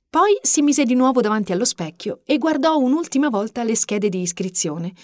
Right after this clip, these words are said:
giusto per avere bene in testa i profili dei partecipanti, soprattutto di uno di loro, che aveva convinto a fatica a una seduta di prova di gruppo. Non si trattava di uno qualunque, era Maximilian Vogue,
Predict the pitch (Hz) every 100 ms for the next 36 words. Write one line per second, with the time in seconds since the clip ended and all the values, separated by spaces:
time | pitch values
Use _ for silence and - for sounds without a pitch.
0 | _ - 440 - 330 277 233 262 233 233
1 | 214 185 180 208 - 180 170 180 175 214
2 | 208 180 175 170 170 165 143 143 160 -
3 | 175 _ _ _ - 285 277 277 330 359
4 | 240 226 262 208 208 165 165 175 - -
5 | 202 214 202 - 190 185 240 202 170 175
6 | 175 220 247 165 160 175 185 185 190 208
7 | 180 175 185 185 165 156 147 - 165 170
8 | _ _ _ _ 302 349 381 403 403 381
9 | 381 320 165 165 180 180 175 170 160 175
10 | - 196 - - - - 294 302 269 262
11 | 233 262 311 - 330 311 320 370 415 240
12 | 190 147 175 190 _